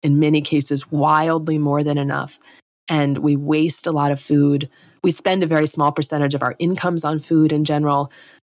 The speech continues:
You know, even, you know, someone like me who, you know, I know these things, I,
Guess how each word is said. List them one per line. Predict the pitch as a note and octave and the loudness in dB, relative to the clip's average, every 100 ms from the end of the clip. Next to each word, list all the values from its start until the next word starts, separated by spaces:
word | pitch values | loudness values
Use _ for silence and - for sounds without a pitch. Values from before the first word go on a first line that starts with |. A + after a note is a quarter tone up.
| _ - - | _ -16 -6
You | G#3+ | -2
know, | F3+ | 0
even, | A#3 B3 A3+ F3 - _ _ _ _ | 2 2 2 -2 -4 _ _ _ _
you | G#3 | 0
know, | F3 | 0
someone | E3 B3 A3+ | 0 0 0
like | F#3+ F#3+ | 0 0
me | D#4 C#4 | 2 2
who, | F#3 - | 2 2
you | D#3+ | 0
know, | C#3+ | 0
I | D3+ | 0
know | D#3 G#3 F#3 | 2 0 2
these | C#3+ C3+ | 0 -2
things, | C#3+ E3 | -2 -2
I, | C#3+ | -2